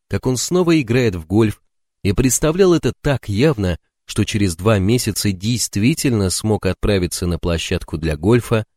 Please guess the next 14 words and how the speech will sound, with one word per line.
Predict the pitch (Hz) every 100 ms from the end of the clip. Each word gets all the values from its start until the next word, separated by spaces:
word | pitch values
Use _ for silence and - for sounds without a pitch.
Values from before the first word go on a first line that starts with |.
| _ _ -
поскольку | 95 175 175 139
был | 143
совершенно | 127 107 98 - 107 85
здоров, | 76 82 95 135 - _ _
бодр | 82 82 113 117 110 - _ _ -
и | 107
энергичен. | 95 87 82 76 60 - _ _ _ _ _ _ _ _ _ _ _
Вот | 90 131 190
необходимые | 185 175 180 165 185 175
действия | 117 113 101 - 107 98 -
на | - 98
пути | 101 - 131
к |
исцелению. | 127 - 113 101 76 69